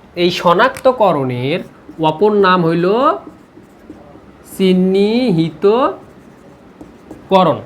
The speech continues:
শনাক্তকরণের অপর নাম চিহ্নিতকরণ। এবার আসো এই হিসাব বিজ্ঞানের প্রাথমিক উদ্দেশ্য। তাহলে এই যে বললাম না প্রথম কাজ বা প্রাথমিক উদ্দেশ্য, তাহলে হিসাব বিজ্ঞানের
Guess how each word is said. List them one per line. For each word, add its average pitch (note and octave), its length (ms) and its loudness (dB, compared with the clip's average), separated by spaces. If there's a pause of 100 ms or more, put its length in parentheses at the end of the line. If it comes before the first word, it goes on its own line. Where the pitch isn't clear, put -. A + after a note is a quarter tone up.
(440)
শনাক্তকরণের G3 680 -2
অপর D3+ 200 -4
নাম D3+ 220 -8
চিহ্নিতকরণ। B2+ 800 -8 (880)
এবার E3 240 4
আসো B2+ 240 -4 (380)
এই A3+ 220 6 (380)
হিসাব F#3+ 300 -2
বিজ্ঞানের C#4 440 2
প্রাথমিক G#3+ 540 0
উদ্দেশ্য। D3 480 -8 (360)
তাহলে A3+ 280 2
এই D4+ 320 2
যে C#4 120 2
বললাম G#3 440 0
না C4 100 -2
প্রথম A3+ 440 -2
কাজ G3+ 220 0
বা G#3+ 100 2
প্রাথমিক G3 540 0
উদ্দেশ্য, F3+ 600 -4 (300)
তাহলে F3+ 160 0
হিসাব F3+ 360 2
বিজ্ঞানের G#3 680 -2